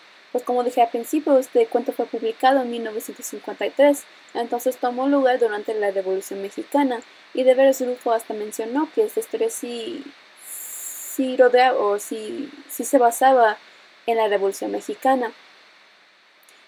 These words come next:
Pero cuando yo lo leí, no lo entendía así, yo lo entendí como si era una historia de una familia moderna, o al menos en los ochenta,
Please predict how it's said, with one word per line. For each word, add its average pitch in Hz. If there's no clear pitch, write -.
Pero 262
cuando 262
yo 254
lo 269
leí, 269
no 254
lo 247
entendía 208
así, 233
yo 208
lo 220
entendí 226
como 202
si 202
era 202
una 233
historia 233
de 233
una 226
familia 220
moderna, 208
o -
al 220
menos 233
en 226
los 220
ochenta, 233